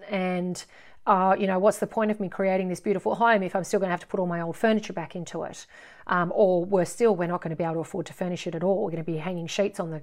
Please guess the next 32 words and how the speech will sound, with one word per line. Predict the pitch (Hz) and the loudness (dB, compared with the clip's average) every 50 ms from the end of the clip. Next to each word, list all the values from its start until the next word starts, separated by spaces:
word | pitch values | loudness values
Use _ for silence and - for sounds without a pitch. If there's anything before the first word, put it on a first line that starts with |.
| - - | -12 -10
windows | - - 185 170 170 175 160 156 160 151 - | -6 -4 -4 -2 -2 -2 -4 -4 -4 -6 -6
and, | 180 165 160 156 156 - - _ - | -8 -10 -10 -10 -12 -14 -14 _ -2
you | 269 247 | 2 4
know, | 247 233 214 | 8 8 8
and, | 214 - - 247 240 - - | 8 6 6 2 2 2 2
and | - 233 220 214 | 2 2 2 4
yeah, | 220 226 214 190 | 8 8 8 8
so | 185 - 240 | 8 8 6
I | 240 | 6
see, | 233 233 - 269 269 269 - - | 6 6 4 4 4 6 6 4
I | 214 214 | 4 4
see | 214 - - 262 269 | 4 2 0 2 4
that | 254 254 226 214 | 6 6 6 4
experience | - - - 226 208 202 196 - | 2 0 0 0 2 0 0 0
be | - 202 196 | 0 0 2
really | 190 190 185 185 | 2 2 2 2
demoralizing | 175 180 180 208 247 294 311 294 247 202 185 175 - 180 170 | 0 2 4 6 8 10 10 10 8 6 4 2 -2 -8 -10
for | - - 170 | -8 -8 -8
people | - - 165 160 - - - - - 185 - - - - - - - - - _ - | -6 -4 -6 -6 -6 -8 -8 -8 -8 -10 -14 -18 -20 -20 -20 -20 -20 -20 -14 _ 0
and | 202 202 202 196 196 196 196 202 208 202 196 196 - - - - - - - - _ _ _ _ _ - | 2 4 4 4 4 4 4 4 4 2 0 -2 -4 -8 -14 -16 -20 -20 -20 -20 _ _ _ _ _ -4
very, | 214 175 226 233 226 220 214 208 208 202 202 - | 0 4 8 8 10 10 8 8 6 4 2 2
uh, | - 202 190 190 190 | 4 6 6 6 6
cause | 190 - 247 233 214 | 4 4 2 4 4
a | 214 | 6
lot | 202 202 196 | 4 4 4
of | 180 170 | 2 0
despondency, | - 185 - - - 190 175 175 180 - - 185 175 | -6 -8 -6 -2 -2 -2 0 -2 -4 -4 -6 -6 -4
cause | - - 220 196 | 0 2 2 4
a | 208 | 4
lot | 196 196 196 | 4 4 2
of | 185 175 | 2 0
disappointment | - 220 - 208 - - - 196 190 202 - 180 165 165 180 | -2 -4 -6 -6 -8 -4 -2 -2 -2 -2 -4 -6 -8 -8 -10